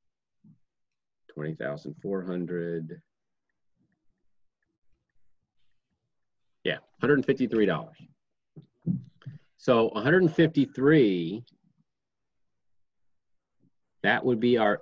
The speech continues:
interest accrual that we're gonna have to book at a, as an adjusting entry. So make a note of that amount, and then in a minute, we'll go look at the adjusting entry.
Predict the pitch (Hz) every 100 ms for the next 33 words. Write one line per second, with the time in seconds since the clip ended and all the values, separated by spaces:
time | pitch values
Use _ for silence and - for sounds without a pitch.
0 | - 143 147 107 98 95 - - - -
1 | _ _ _ - - - 160 139 90 90
2 | 92 95 92 87 - 82 92 90 87 87
3 | 90 85 87 80 85 80 82 82 80 58
4 | - 95 85 - _ _ _ 104 151 156
5 | 147 147 127 120 107 110 110 98 90 98
6 | 101 98 98 104 101 92 95 95 92 82
7 | 82 85 82 82 78 - 76 78 - -